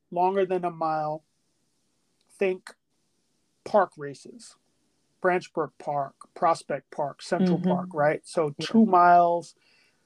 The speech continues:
Speaker 1: Branch Brook is probably two, a little over two miles. Prospect, I think, is three or four, and Central Park is six point six.
Speaker 2: Mm-hmm.
Speaker 1: So those will be, um, they could either be lapped,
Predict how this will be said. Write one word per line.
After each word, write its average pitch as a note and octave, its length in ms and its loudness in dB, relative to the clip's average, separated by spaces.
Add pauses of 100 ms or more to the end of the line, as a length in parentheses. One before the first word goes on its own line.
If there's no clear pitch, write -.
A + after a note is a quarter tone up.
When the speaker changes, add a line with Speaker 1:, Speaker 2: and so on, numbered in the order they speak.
(340)
Speaker 1:
Branch E3+ 480 -6
Brook F3 200 -2
is D#3 100 -14
probably E3 360 -2
two, F3+ 440 -2
a - 20 -4
little E3+ 200 -2
over D#3 140 -4
two F3+ 180 -4
miles. E3 500 -2 (640)
Prospect, D#3+ 560 -2
I D#3 60 -6
think, D#3 300 -8
is C#3+ 320 -10
three E3+ 200 2
or E3 80 2
four, E3 480 4
and D3 440 -6
Central D#3 300 -4
Park D3+ 260 2
is D3 120 -8
six D3+ 180 -4
point C#3+ 260 -6
six. - 400 -14 (180)
Speaker 2:
Mm-hmm. F#3 320 -2 (760)
Speaker 1:
So D3+ 580 0
those F#3+ 680 4
will F3 400 -2
be, D3+ 680 -8 (440)
um, C#3 680 -6 (280)
they F#3+ 120 4
could F3 120 -6
either F3 220 -2
be D3+ 160 -8
lapped, D3+ 680 0